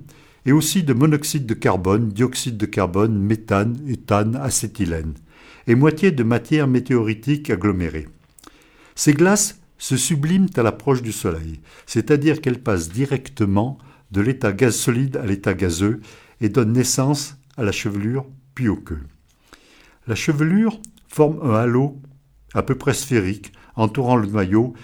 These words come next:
et elle est constituée de particules neutres de gaz et de poussière issues de ce noyau. Ces particules sont libérées sous forme de jet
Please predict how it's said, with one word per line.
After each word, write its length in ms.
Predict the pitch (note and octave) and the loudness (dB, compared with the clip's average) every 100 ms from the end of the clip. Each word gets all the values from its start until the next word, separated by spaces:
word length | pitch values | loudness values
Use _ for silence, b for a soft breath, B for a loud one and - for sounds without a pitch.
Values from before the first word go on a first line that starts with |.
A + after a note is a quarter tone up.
| B B - | B B -4
et 60 | |
elle 80 | A2+ | -2
est 80 | C#3 | -2
constituée 720 | - F#3 - D#3 - A#2+ C#3+ | -2 -2 -2 -6 -4 0 0
de 80 | G2+ | 0
particules 720 | - C#3+ - D3+ - B2+ G#2 | -2 -2 -2 -6 -2 0 2
neutres 320 | G#2+ B2 B2 | 2 2 0
de 100 | G2+ | -4
gaz 460 | F#2 F#2+ G2+ B2 C3 b b b - | -2 2 2 0 -4 b b b -4
et 80 | |
de 100 | G2 | 0
poussière 680 | G#2 A#2 A2 - B2 C#3 C3+ - | 0 -2 -4 0 2 2 0 -6
issues 360 | A#2+ - D#3 | -6 -4 -2
de 100 | B2 | -2
ce 160 | G2+ - | -2 0
noyau. 400 | G#2 G2 D#2 D2+ - b b b b b b | 0 0 -2 -6 -14 b b b b b b
Ces 200 | - D#3+ | -2 0
particules 560 | - D#3+ E3 D#3+ D#3+ C3 | 2 0 0 0 0 0
sont 180 | - | 0
libérées 460 | G#2 C3+ B2 G#2 A#2 | 0 0 0 0 0
sous 180 | - G2 | -2 -6
forme 360 | - B2+ A2+ | -2 -2 0
de 120 | F#2 F2 | 0 -2
jet 280 | E2+ G2 | 0 -2